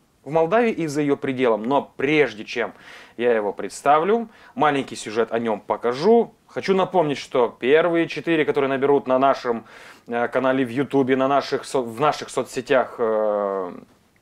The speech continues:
гости, которые были у нас в гостях в нашей программе, наберут больше всего просмотров, попадут в итоговую одиннадцатую программу, э,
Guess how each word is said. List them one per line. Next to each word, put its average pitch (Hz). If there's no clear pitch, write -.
гости, 135
которые 98
были 113
у 107
нас 107
в 95
гостях 113
в -
нашей 104
программе, 120
наберут 127
больше 120
всего 117
просмотров, 208
попадут 156
в 120
итоговую 131
одиннадцатую 156
программу, 160
э, 117